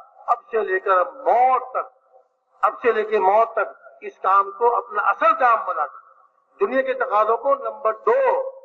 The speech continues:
دنیا کی ضرورتوں کو نمبر دو اور نمبر ایک حضور والا کام، حضور والی محنت، اس کو اپنا مقصد بنا کے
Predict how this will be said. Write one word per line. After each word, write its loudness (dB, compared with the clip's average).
دنیا -10
کی -14
ضرورتوں -4
کو 4
نمبر -4
دو 2
اور -6
نمبر -6
ایک -2
حضور 0
والا -2
کام، -12
حضور 0
والی 0
محنت، -20
اس -16
کو 2
اپنا -2
مقصد -4
بنا 0
کے -10